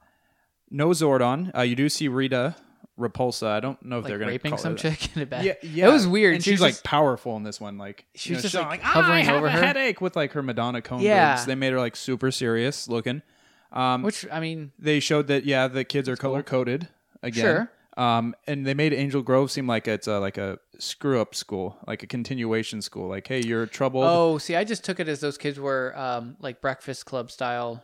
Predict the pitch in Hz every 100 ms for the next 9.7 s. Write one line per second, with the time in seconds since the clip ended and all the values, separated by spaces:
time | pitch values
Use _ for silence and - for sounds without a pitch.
0 | - 160 123 120 - 117 113 107 156 151
1 | 143 180 143 123 117 - 123 123 180 175
2 | 170 143 131 123 117 156 165 185 196 180
3 | 175 165 - 131 160 - 220 240 226 -
4 | - - 156 170 220 _ - - _ -
5 | 131 127 - 131 123 104 123 117 107 120
6 | 113 120 110 - 123 123 160 - - -
7 | 120 117 104 104 107 123 151 156 - -
8 | 127 123 107 - - - 123 170 - 110
9 | 117 127 123 120 104 110 165